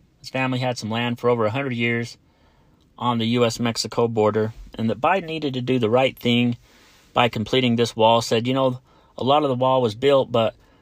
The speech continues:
kinda over by where he lives, the wall was unfinished, and everybody's getting funneled through there and, and cause him a lot of problems.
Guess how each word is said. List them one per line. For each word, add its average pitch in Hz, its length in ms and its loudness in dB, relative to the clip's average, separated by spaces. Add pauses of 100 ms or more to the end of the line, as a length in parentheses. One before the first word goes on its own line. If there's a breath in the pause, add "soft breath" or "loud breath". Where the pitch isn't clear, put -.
(240 soft breath)
kinda 131 200 0
over 131 100 2
by 123 180 2
where 120 180 2
he 135 180 -4
lives, 127 280 0
the 110 80 -4
wall 123 180 2
was 113 120 -2
unfinished, 127 540 -4
and 98 100 -6
everybody's 123 480 0
getting 107 220 -6
funneled 123 340 -2
through 120 200 -4
there 117 280 2
and, 101 180 -4 (1200 soft breath)
and 101 580 -6
cause 127 240 2
him 117 100 0
a 110 60 0
lot 110 180 0
of 110 80 -10
problems. 101 640 -6